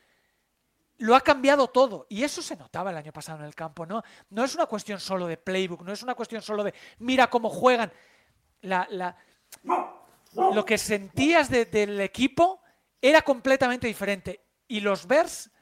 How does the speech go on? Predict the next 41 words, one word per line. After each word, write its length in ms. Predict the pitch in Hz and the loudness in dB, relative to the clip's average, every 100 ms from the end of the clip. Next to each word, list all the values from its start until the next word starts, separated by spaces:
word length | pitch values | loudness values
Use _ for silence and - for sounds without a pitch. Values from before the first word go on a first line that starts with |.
| _ - | _ -2
ya 140 | 233 | -2
no 80 | 262 | -2
solo 200 | 233 214 | -6 -6
es 60 | - | -6
que 80 | |
jueguen 180 | 180 185 | -10 -10
mejor, 260 | 180 - 190 | -8 -6 -6
es 100 | - | -8
que 80 | 170 | -14
se 120 | 175 | -12
lo 80 | 160 | -12
creen. 340 | - 202 165 _ - _ _ | -6 -6 -6 _ -20 _ _
Y 100 | 240 | -14
piensan 580 | - - 240 302 302 277 | -12 -2 0 0 0 -4
de 80 | 254 | 2
verdad 420 | 220 202 226 311 - _ _ _ | 2 4 0 0 -8 _ _ _
que 120 | 220 | -4
tienen 560 | - 247 285 302 294 285 | 0 2 4 2 -2 -16
lo 180 | 269 226 | -4 -2
necesario, 840 | 220 180 196 226 247 277 294 349 - _ | 0 -2 -2 2 4 4 2 2 -4 _
ya 120 | 175 | -14
no 80 | 240 | -12
digo 160 | 196 127 | -14 -16
solo 180 | 143 | -18
de 60 | 120 | -18
juego, 320 | - - - _ | -18 -20 -20 _
de 160 | 202 | -12
todo, 340 | - 110 - _ _ _ _ _ _ _ _ _ _ _ | 0 0 0 _ _ _ _ _ _ _ _ _ _ _
para 320 | 233 226 196 | 4 6 4
que 140 | - 233 | 0 -2
lo 280 | 233 226 | 0 -2
del 120 | 226 240 | 2 0
a-, 100 | 277 240 | 0 -6
que 80 | - | -4
el 60 | 254 | -4
año 100 | 277 | -4
pasado 220 | 240 233 | -6 -6
fue 360 | 220 240 233 247 | 0 2 2 0
una, 460 | 233 233 226 220 - _ _ | -4 -4 -2 -2 -6 _ _
un 120 | 233 | -8
divisional 600 | 226 254 214 240 226 196 | -4 -4 -4 -4 -2 -2